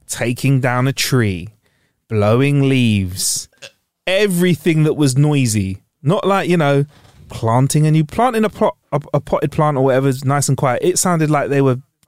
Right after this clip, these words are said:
cutting down the Amazon rainforest. And I was just like, "Oh, for God's sakes, man, why Saturday? Like, can you not just do this on a Monday?" But, um, I guess they're at work. Anyway, so McDonald's is accepting Bitcoin using the Lightning Network. So you can pay for Mickey D's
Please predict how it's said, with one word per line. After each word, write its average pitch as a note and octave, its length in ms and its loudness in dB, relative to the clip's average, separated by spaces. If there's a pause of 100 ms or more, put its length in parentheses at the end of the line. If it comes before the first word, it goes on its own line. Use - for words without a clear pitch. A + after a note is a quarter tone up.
cutting - 260 -6
down C#3 160 0
the C3+ 60 -4
Amazon B2 360 0
rainforest. C3 720 -2 (680)
And B2+ 120 -4
I - 20 2
was C3 80 2
just C3 160 -4
like, B2 180 -4
"Oh, A2 220 -16
for - 100 -20 (140)
God's C#3+ 140 -12
sakes, - 440 -12
man, G#2+ 300 -20
why D#3+ 240 -8
Saturday? B2+ 640 -4
Like, G#2+ 200 -10
can D3+ 120 -4
you E3 80 2
not E3+ 140 -2
just - 140 -10
do F3 100 -2
this D3+ 100 -6
on D#3+ 80 0
a D#3 40 0
Monday?" D#3 520 0 (460)
But, A2+ 140 0
um, A2+ 120 2
I A2 80 0
guess A#2 160 0
they're A#2+ 140 2
at G2+ 60 0
work. D#3 260 -2 (260)
Anyway, F3 320 0 (380)
so B3+ 200 0
McDonald's B3+ 360 0
is B3 200 0
accepting G#3+ 280 0
Bitcoin B2+ 480 0
using E3 260 2
the E3+ 80 4
Lightning E3+ 320 2
Network. A#2+ 380 0
So C#3+ 80 0
you E3 180 0
can E3+ 340 0
pay D#3 200 0
for C#3 100 -2
Mickey F#3 300 2
D's D#3+ 340 -4